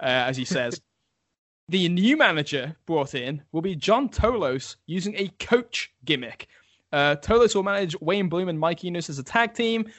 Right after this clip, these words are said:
who I believe were called the Beverly Brothers, which is a name change from the originally scheduled Bomber Brothers gimmick.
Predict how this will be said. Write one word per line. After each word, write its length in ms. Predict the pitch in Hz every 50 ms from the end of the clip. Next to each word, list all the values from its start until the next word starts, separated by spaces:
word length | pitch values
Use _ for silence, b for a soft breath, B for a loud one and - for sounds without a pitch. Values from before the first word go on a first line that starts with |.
| B B
who 140 | B 156 160
I 80 | 160 151
believe 340 | 139 143 139 170 208 196 160
were 60 | 156
called 240 | - - 175 151 147
the 80 | 139
Beverly 480 | 113 - 151 185 226 247 254 214 170 131
Brothers, 420 | 120 123 117 113 113 131 151 -
which 140 | 160 - -
is 80 | 131 135
a 60 | 139
name 200 | 147 156 160 151
change 240 | - 165 156 147 -
from 100 | 156 143
the 120 | 127 123
originally 440 | 123 135 165 156 175 170 160 147 135
scheduled 540 | - - 160 143 131 - 131 127 110 - -
Bomber 320 | 143 170 214 185 143 110
Brothers 500 | 110 - 120 117 110 113 117 131 131 -
gimmick. 460 | - - 123 110 139 175 - - -